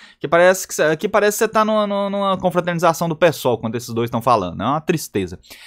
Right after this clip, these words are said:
Enfim, Joyce, o Brasil não precisa de você, tá? Você pode se retirar da política tranquilamente, ninguém vai saber que você saiu, a menos que você avise,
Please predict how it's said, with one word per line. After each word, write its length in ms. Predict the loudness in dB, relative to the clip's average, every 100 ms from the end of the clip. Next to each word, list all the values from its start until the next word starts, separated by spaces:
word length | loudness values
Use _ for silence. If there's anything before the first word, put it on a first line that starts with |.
| -8
Enfim, 360 | 0 0 0 -2
Joyce, 300 | 2 2 2
o 40 |
Brasil 240 | 0 -2 -2
não 140 | -2
precisa 320 | 0 0 0
de 80 | 0
você, 420 | 0 0 0 -4 -4 _ _
tá? 300 | 0 0 0 _ _ _
Você 120 | -6
pode 200 | 0 0
se 60 | 0
retirar 280 | 2 2
da 60 | 2
política 340 | 0 -6 -6
tranquilamente, 840 | -4 -2 -4 -2 0 0 -2 -4 -6
ninguém 300 | -4 -2 -2
vai 100 | -2
saber 260 | 0 0 0
que 80 | -2
você 220 | -4 -4
saiu, 400 | 0 0 2 0
a 60 |
menos 220 | -2 -4 -6
que 80 |
você 220 | -6 -2 2
avise, 520 | 0 0 -8 -8